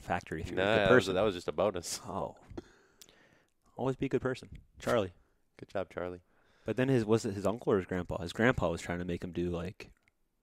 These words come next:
Speaker 1: like, steal stuff, right? He's like, "Oh, this guy's a hack." Talking about Willy. Willy? Yeah. Nobody calls Willy Wonka Willy. But anyways,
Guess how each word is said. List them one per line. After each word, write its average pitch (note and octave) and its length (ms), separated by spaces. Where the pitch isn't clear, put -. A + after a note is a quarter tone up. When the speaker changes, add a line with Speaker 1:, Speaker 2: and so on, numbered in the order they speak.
Speaker 1:
like, - 140
steal G2 260
stuff, - 280
right? - 180
He's G2 120
like, F2 120
"Oh, F#2+ 140
this F#2+ 140
guy's F2+ 240
a - 80
hack." F2 440
Talking F#2+ 140
about F2+ 160
Willy. F#2+ 380
Willy? B2 320
Yeah. E2+ 160
Nobody A2+ 180
calls - 200
Willy E2+ 220
Wonka D#2 280
Willy. E2 360
But C3 120
anyways, A2+ 440